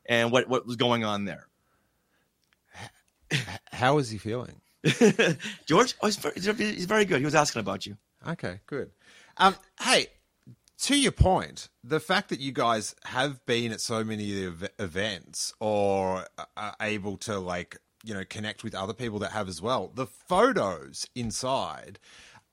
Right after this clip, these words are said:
Speaker 2: are so refreshing. Like, because they're all new angles and, and,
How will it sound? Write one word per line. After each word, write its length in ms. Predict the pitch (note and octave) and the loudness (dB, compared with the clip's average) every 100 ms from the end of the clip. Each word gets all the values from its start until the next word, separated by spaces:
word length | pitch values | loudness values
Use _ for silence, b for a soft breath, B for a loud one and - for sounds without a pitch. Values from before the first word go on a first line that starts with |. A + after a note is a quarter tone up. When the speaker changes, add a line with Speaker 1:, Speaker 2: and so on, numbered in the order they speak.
| - | -6
Speaker 2:
are 100 | D3 | -4
so 640 | - - - E3 F3 F3 E3+ | -4 -4 -2 2 2 2 -2
refreshing. 720 | C3+ - - B2 - F#2+ D2+ _ _ _ _ _ - | -8 -8 -4 -4 -4 -6 -10 _ _ _ _ _ -4
Like, 220 | C3+ D3+ | 0 0
because 260 | D3 F3 D#3 | 0 0 4
they're 140 | D#3+ - | 2 2
all 480 | D#3 D#3+ E3 D#3+ D3 | 4 6 6 6 2
new 640 | C3 C3 C3+ C3+ C3 B2+ - - | -2 -2 0 2 2 0 -4 0
angles 760 | B2+ D3+ C#3+ C3+ B2+ A2+ G#2 | 0 0 -2 -2 -4 -6 -6
and, 220 | G#2+ F#2+ F#2+ | -4 -6 -6
and, 160 | G#2+ | -10